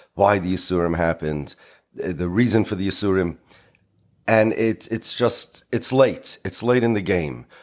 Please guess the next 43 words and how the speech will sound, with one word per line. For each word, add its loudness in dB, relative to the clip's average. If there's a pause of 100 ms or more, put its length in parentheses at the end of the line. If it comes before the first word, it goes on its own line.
(300)
The -2
right 4
way 4
to 2
do -2
it -4
is -2
to -2
learn 2 (420)
the -4
hashkafa 2
of -4 (140)
how 2
Yisurim 0
work 2 (480)
before 2
he -2
has 2
the -6
Yisurim. -6 (440)
Mitayros 0
Chatlamdenu, 2
he 0
already, 2
if, 0 (120)
if 2
he -2
already 4
learned 4
it. -14 (400)
The -10
Vav 2
there 2
means, -2
like, 2
if, -2
if 0
he -2
already 2
learned 2
it, -4
or 0
when, 4